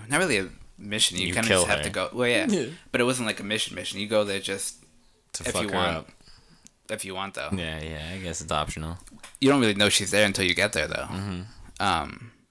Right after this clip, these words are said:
Speaker 1: I think you go there to, like, rob the bank, whatever.
Speaker 2: Mm,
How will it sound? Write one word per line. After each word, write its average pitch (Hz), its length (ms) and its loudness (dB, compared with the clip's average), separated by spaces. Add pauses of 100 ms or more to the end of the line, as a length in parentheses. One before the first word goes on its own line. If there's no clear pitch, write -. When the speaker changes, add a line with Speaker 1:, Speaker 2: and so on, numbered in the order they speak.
Speaker 1:
I - 80 -6
think 110 120 2
you 107 60 6
go 101 80 6
there 98 100 2
to, 98 60 -2
like, 95 120 -6
rob 101 220 2
the 101 80 0
bank, 95 320 0
whatever. 87 420 -2 (600)
Speaker 2:
Mm, 131 440 -4